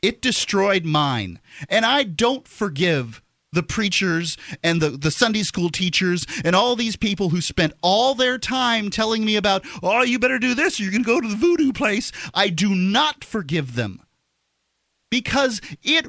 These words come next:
ruins lives. Take responsibility for the stuff you spew out of your mouth. Don't just repeat the things that you heard other people say. It's not acceptable. Think for yourself. Think critically. God gave you a brain.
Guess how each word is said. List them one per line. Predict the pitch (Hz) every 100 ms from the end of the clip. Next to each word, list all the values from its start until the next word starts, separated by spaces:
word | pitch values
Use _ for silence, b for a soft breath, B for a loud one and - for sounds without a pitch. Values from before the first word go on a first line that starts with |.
| -
ruins | 208 311 349 339 285 254 247
lives. | 247 294 320 320 180 -
Take | - 330 320
responsibility | 320 - - 294 311 - 190 247 302 330
for | 311 254
the | 220
stuff | - - 277 294
you | 240
spew | 226 - 254 311
out | 302
of | 277
your | 247
mouth. | 233 302 302 - - -
Don't | - 277 311 -
just | 294 311 -
repeat | 214 - 302 311
the | 262
things | - 294 311
that | 233 247
you | 233
heard | 320 330
other | 294 302
people | 277 269 277 277
say. | - 320 320 254 156 B B
It's | 208 -
not | 196 320 311
acceptable. | - - 247 - 156 139 B B
Think | - 302 302
for | -
yourself. | 254 240 - 214 226 B B
Think | - 294 302 -
critically. | - 330 330 226 214 151 B -
God | 285 320 320
gave | 269 330 262
you | 240 277
a | 254
brain. | 196 185 311 359 359 269 214 208 277